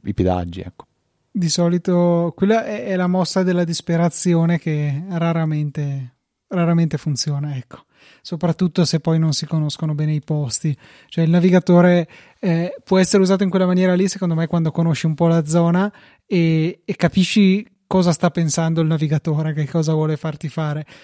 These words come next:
Speaker 2: Se no, a un certo punto credo che convenga sceglierne uno, fidarsi e amen.
Speaker 1: Eh, ma a te non capita mai che sai, sai come arrivare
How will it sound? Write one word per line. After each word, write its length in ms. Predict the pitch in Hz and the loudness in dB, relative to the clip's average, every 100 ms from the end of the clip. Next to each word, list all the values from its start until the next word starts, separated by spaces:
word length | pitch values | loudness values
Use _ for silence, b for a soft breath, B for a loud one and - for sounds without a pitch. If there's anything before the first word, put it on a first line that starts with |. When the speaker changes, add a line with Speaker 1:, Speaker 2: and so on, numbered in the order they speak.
| B B | B B
Speaker 2:
Se 140 | - | -4
no, 140 | 175 175 | 0 2
a 20 | |
un 80 | 175 | 2
certo 260 | 156 143 151 | 0 -4 -2
punto 280 | 156 160 | 0 0
credo 260 | 151 156 151 | 0 0 0
che 100 | 147 | -2
convenga 600 | 143 156 156 156 156 151 | -2 -2 0 0 0 -2
sceglierne 500 | - 170 165 160 165 | -2 0 2 2 2
uno, 260 | 160 156 151 | 2 0 -2
fidarsi 960 | 165 151 147 139 123 160 147 143 131 170 | -2 -2 -2 -4 -4 -4 -4 -4 -8 -8
e 140 | 175 | -4
amen. 440 | 147 139 143 143 135 _ _ _ _ _ _ _ _ _ _ _ | -2 -2 -2 -4 -8 _ _ _ _ _ _ _ _ _ _ _
Speaker 1:
Eh, 100 | 120 | 0
ma 80 | 117 | 2
a 40 | |
te 80 | 120 | 4
non 100 | 135 | 4
capita 280 | 117 117 110 | 2 0 2
mai 160 | 107 104 | 0 0
che 80 | |
sai, 380 | 113 - 104 104 | 0 4 4 2
sai 240 | - - 110 | -2 0 0
come 200 | 113 104 | 2 0
arrivare 360 | 107 101 101 | 2 2 0